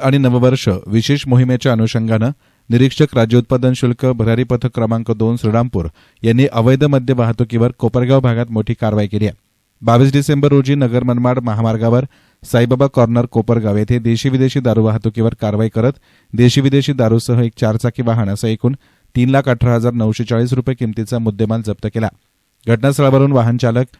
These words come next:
शुभम शायरी चव्हाण राहणार ज्ञानेश्वर नगर शिंगणापूर तालुका कोपरगाव यास ताब्यात घेण्यात आलं असून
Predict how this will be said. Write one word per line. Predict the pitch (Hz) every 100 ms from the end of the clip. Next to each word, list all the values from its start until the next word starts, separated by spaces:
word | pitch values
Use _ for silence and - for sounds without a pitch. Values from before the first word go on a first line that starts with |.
| _ _ _
शुभम | - 127 131 143
शायरी | 143 117 117 120
चव्हाण | - 117 101
राहणार | 90 107 117
ज्ञानेश्वर | 120 110 120 135 127
नगर | 127 123 123
शिंगणापूर | 120 110 110 120 117
तालुका | 107 107 113
कोपरगाव | 113 123 120 101 87 _ _ _
यास | 113 127 -
ताब्यात | 117 123
घेण्यात | 127 127 123
आलं | 120 120
असून | 110 85